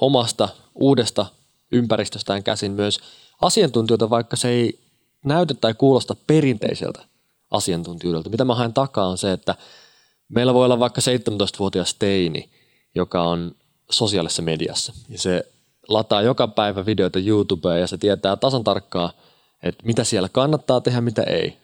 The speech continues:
Ja miten ne trendit kehittyy. Ja se on kuin kala vedessä siellä YouTubessa. Ja mä voisin mun mielestä hyvin perustellusti sanoa, että hei, kattokaa tota seitsemäntoistavuotiaasta. Se on Suomen paras somekonsultti. Koska kukaan ei vedä vertoja. Kukaan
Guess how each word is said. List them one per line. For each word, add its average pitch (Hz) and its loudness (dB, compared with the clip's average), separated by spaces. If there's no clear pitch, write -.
Ja 92 -2
miten 101 -4
ne 92 -4
trendit 117 -2
kehittyy. 98 0
Ja 85 0
se - 0
on 135 2
kuin 185 -2
kala 160 4
vedessä 127 2
siellä 92 -2
YouTubessa. 92 -4
Ja 87 -4
mä 151 0
voisin 156 4
mun 165 4
mielestä 165 2
hyvin 196 4
perustellusti 127 2
sanoa, 123 0
että - -6
hei, 98 -4
kattokaa 151 -2
tota 104 -2
seitsemäntoistavuotiaasta. 92 -2
Se 139 2
on 123 0
Suomen 127 2
paras 113 0
somekonsultti. - -6
Koska 131 -8
kukaan 131 2
ei 113 4
vedä 117 2
vertoja. 123 0
Kukaan 139 2